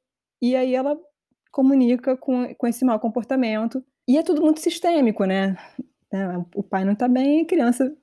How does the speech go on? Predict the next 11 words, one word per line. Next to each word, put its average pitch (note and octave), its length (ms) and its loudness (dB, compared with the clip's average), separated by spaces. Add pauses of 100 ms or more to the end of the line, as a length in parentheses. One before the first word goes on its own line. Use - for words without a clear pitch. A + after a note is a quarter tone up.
(100)
se, A#3 240 0 (240)
se A#3+ 140 0
sente G3 640 0 (420)
desconectada A#3+ 1040 2 (100)
e C#4 100 0
acaba C#4+ 320 2
também D#4 440 2 (1080)
agindo A#3 500 2
de A#3 60 2
uma B3 160 0
forma, G#3+ 840 -2